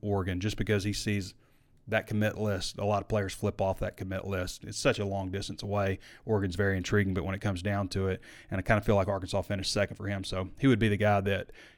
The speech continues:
you would say maybe Arkansas has a chance to, to flip four-star offensive lineman.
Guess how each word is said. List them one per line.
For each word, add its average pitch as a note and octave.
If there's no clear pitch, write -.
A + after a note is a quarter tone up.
you G#2
would F#2+
say F#2+
maybe G2
Arkansas G2
has F#2+
a F#2
chance F#2+
to, G2+
to G#2
flip F#2+
four-star F#2+
offensive F2+
lineman. F#2